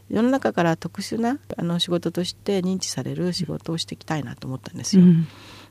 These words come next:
Speaker 1: で、そうやって考えた時に、もしかしたら絵を描くのは得意だったかもしれないと、その小学校からね。
Speaker 2: はい。
Speaker 1: 結構得意だったし、あ、そういえば今も亡くなった父にね、
Speaker 2: はい。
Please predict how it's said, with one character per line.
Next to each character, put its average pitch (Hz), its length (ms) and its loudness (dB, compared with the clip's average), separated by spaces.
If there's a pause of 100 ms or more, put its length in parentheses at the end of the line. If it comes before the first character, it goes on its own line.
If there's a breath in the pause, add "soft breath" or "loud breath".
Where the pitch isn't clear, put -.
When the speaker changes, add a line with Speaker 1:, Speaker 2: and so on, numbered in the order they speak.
Speaker 1:
で、 226 100 2
そ 294 100 2
う - 20 6
や 285 40 2
っ - 20 -2
て 311 120 -2
考 330 160 0
え 339 40 2
た 254 120 0
時 170 200 -6
に、 151 360 0 (300 soft breath)
も 233 120 2
し 330 80 4
か 381 100 4
し - 60 0
た 226 80 4
ら 185 120 6
絵 202 160 8
を 370 100 6
描 233 140 4
く 202 100 -2
の 165 80 4
は 143 80 2
得 - 180 -6
意 196 60 0
だ 262 80 2
っ 240 40 -12
た - 100 -6
か - 60 -6
も 131 60 -2
し 123 100 -8
れ 123 100 -6
な 110 100 -6
い - 40 -10
と、 - 120 -16
そ 147 100 -2
の 139 260 0
小 151 200 0
学 147 120 -2
校 - 120 -16
か - 160 -16
ら - 60 -8
ね。 233 100 0
Speaker 2:
は 208 260 10
い。 156 100 4 (480 soft breath)
Speaker 1:
結 233 260 0
構 196 220 2
得 185 260 0
意 180 60 2
だ 160 100 2
っ 143 60 -4 (280)
た 139 140 -2
し、 202 600 2 (480 loud breath)
あ、 160 180 0
そ 220 320 2
う 269 60 2
い 302 60 2
え 330 100 4
ば 156 400 4 (320 soft breath)
今 170 180 2
も 131 80 0
亡 135 120 0
く 160 100 0
な 165 100 4
っ - 40 0
た 156 100 -2
父 - 320 0
に 135 160 0
ね、 214 240 0
Speaker 2:
は 147 160 2
い。 131 100 -16